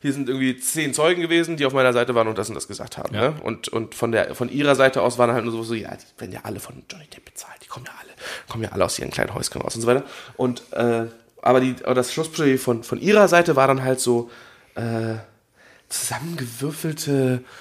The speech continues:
Speaker 1: WhatsApp-Nachrichten und so weiter, die, also, da war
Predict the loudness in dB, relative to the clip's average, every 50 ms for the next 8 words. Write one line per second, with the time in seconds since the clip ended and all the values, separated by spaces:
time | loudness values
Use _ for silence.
0 | -20 -20 -20 -20 _ _ -14 -8 -6 -6 -4 -4 -2 -2 -2 -4 -4 -6 -8 -6
1 | -2 0 0 0 0 -2 -4 -6 -8 -10 -10 -8 -6 -4 -4 -4 -4 -6 -6 -6
2 | -6 -6 -6 -6 -4 -4 -4 -4 -6 -8 -14 -20 -20 -20 _ -12 -8 -6 -6 -6
3 | -8 _ _ _ _ _ _ _ _ -12 -10 -8 -8